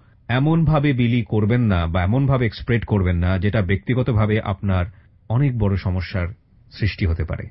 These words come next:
একটা যেটা হচ্ছে, ধরেন ওই অপরাধটা করেনি, কিন্তু এই অপরাধে যদি ও ফেসে যায়, ফেসে গিয়ে সেটা নিরপরাধ প্রমাণ করার জন্য যে সময়টা ওকে ব্যয় করতে হবে, যে সময় ওকে থানাতে দৌড়াদৌড়ি করতে হবে, কোর্টে গিয়ে দৌড়াদৌড়ি করতে হবে, এটা তো ওর ব্যক্তি জীবন থেকে দিতে হবে। এই কোর্টে দৌড়াদৌড়ি, এই থানা দৌড়াদৌড়ি, এই পয়সাগুলো খরচ করা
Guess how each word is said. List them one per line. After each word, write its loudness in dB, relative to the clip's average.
একটা -2
যেটা 2
হচ্ছে, 0
ধরেন 2
ওই 0
অপরাধটা -2
করেনি, 0
কিন্তু -2
এই 2
অপরাধে 0
যদি 0
ও 0
ফেসে -2
যায়, -4
ফেসে 2
গিয়ে 0
সেটা -4
নিরপরাধ 0
প্রমাণ -2
করার 0
জন্য -2
যে -2
সময়টা -2
ওকে -2
ব্যয় 2
করতে -2
হবে, 0
যে -2
সময় -4
ওকে -2
থানাতে -2
দৌড়াদৌড়ি 0
করতে -4
হবে, 0
কোর্টে 0
গিয়ে 0
দৌড়াদৌড়ি 0
করতে -4
হবে, -2
এটা 0
তো 0
ওর 0
ব্যক্তি 0
জীবন 0
থেকে 0
দিতে 2
হবে। 0
এই 2
কোর্টে -2
দৌড়াদৌড়ি, 0
এই 0
থানা 0
দৌড়াদৌড়ি, 2
এই 0
পয়সাগুলো -2
খরচ -2
করা 0